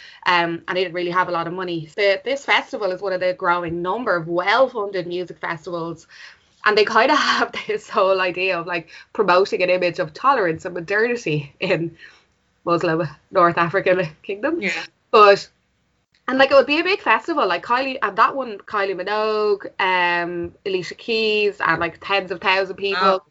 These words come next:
Speaker 1: had it, and, you know, so, and, like, you know, uh, so, <sighs> like, uh, there's obviously the little bit of, like, there's Moroccan, like, you know, uh, Islamist polit-, politicians,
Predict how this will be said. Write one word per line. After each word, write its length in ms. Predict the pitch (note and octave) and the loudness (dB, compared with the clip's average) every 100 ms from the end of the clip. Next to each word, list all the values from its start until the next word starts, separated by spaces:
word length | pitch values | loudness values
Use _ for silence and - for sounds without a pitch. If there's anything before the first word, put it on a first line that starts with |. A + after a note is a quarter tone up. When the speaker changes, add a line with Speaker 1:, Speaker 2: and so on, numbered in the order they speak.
| _ | _
Speaker 1:
had 180 | F#3+ F#3+ | 4 4
it, 260 | F#3+ F#3 - F3+ | 2 -4 -6 -6
and, 280 | E3+ E3 - - - - - | -6 -8 -14 -20 -20 -20 -8
you 140 | - A3 | 0 4
know, 240 | G3+ F#3 | 4 4
so, 340 | F#3+ A3+ G#3 - - - | 2 0 0 -4 -6 0
and, 80 | F4 | 0
like, 240 | F4 - _ _ | 0 -6 _ _
you 160 | B3+ | -6
know, 340 | B3+ A3 G3+ G3 | 0 0 0 -2
uh, 440 | - G3 F#3 - | -2 0 0 -4
so, 800 | - A#3 G#3 G3+ G3 C#3+ - - - - - - | -8 -6 -4 -4 -6 -8 -12 -16 -16 -16 -18 -20
<sighs> 380 | - - _ | -20 -20 _
like, 240 | - B3+ - | -2 -2 -2
uh, 120 | D3+ - _ _ - - | -10 -12 _ _ -20 -8
there's 120 | C#4 | 2
obviously 320 | D4 E4+ F4 C#4+ | 2 4 0 -2
the 60 | |
little 300 | A3+ G#3+ G#3+ | -2 0 -2
bit 380 | F#3 G3+ F#3 - | -2 0 0 -2
of, 100 | F#3 | -6
like, 220 | F3+ E3 | -4 -4
there's 240 | G3 E3 - | -6 -10 -12
Moroccan, 560 | F#3+ G3 F#3+ - F#3 F3+ | -4 0 0 0 -8 -6
like, 200 | F3 D#3+ | -8 -8
you 220 | - F#3+ | -8 -4
know, 240 | E3+ E3 E3 | -2 -2 -4
uh, 340 | - E3 D#3 - _ _ _ - | -2 0 -2 -6 _ _ _ -6
Islamist 540 | F#3 F#3+ F3 F3 E3+ | 2 4 4 2 -8
polit-, 300 | - F3 E3+ - - | -8 -6 -6 -12 -2
politicians, 800 | F#3 F3 E3+ F3 - E3 D3+ | 0 0 -2 -6 -6 -10 -14